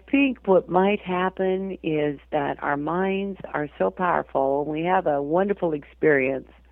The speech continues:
like I did in the, in my closet, of that peace and the, and the,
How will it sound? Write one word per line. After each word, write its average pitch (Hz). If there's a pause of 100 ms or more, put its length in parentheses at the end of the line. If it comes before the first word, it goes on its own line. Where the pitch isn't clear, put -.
(920)
like 147
I 151
did 139
in 135
the, 135
in 139
my 131
closet, 180
of 127
that 127
peace 170 (120)
and 139
the, 135
and 139
the, 127